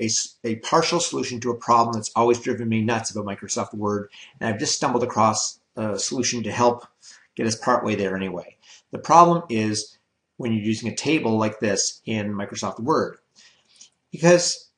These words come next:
if I had this here, I can type in the numbers, ten times a hundred is a thousand, that's pretty easy, and so on. But I don't want to do anything manually. I don't want to have to do it with a calculator. I want to have a formula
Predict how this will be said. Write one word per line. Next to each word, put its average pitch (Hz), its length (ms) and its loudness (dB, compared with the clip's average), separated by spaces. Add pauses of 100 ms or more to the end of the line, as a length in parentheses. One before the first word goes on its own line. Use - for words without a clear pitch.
(140)
if 135 120 -4
I 170 80 6
had 233 320 2
this 202 140 2
here, 139 120 0
I 135 60 2
can 123 140 -4
type 127 260 2
in 120 80 -4
the 113 60 0
numbers, 95 440 -6 (140)
ten 127 240 -4
times 120 220 -4
a 113 40 -2
hundred 110 200 -2
is - 100 -12
a 113 60 -8
thousand, 107 460 0
that's 110 200 -4
pretty 101 340 -12
easy, 98 280 -8
and 98 120 -10
so 131 260 -2
on. 98 200 -8 (480)
But 151 160 2
I 185 140 4
don't 277 100 -2
want 240 120 0
to 170 60 2
do 143 100 0
anything 113 280 2
manually. 107 500 2
I 98 80 -2
don't 123 120 -2
want 120 100 -2
to - 20 -6
have 110 160 -14
to - 0 -
do 110 120 -4
it 110 40 -6
with 107 120 -10
a 107 40 -8
calculator. 101 640 -4
I 104 40 0
want 110 180 0
to 104 60 -4
have 110 140 -10
a 170 40 -16
formula 131 680 -2